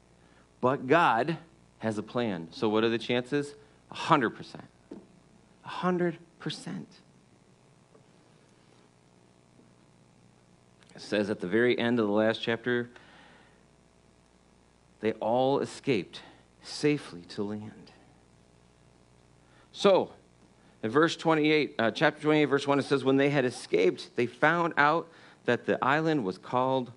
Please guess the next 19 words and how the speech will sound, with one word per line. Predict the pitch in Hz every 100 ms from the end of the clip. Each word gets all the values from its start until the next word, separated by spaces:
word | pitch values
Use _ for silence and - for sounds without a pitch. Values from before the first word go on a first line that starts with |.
| _
Malta." | - 90 101 120 120 - 90 - - _ _ _ _ _ _ _ _ 60 62 _ - - _ _ _ _ _ -
Do | 302
you |
know | 302 151
what | 135 127 127 - -
is | 113
so | - 120
crazy? | 113 117 104 95 101 107 - - _ _ _ -
Do | 143
you | 185
know | 170
what | 117 120
the | 110 - - -
Malta | 87 95 113 - 123
means? | 117 113 113 113 110 - - _ _ _ _ _ _ _ _ _ _ _ _ _ _ _ - - _ -
The | 95
place | - 139 160 -
of | 156 120
refuge. | 82 - - - - - -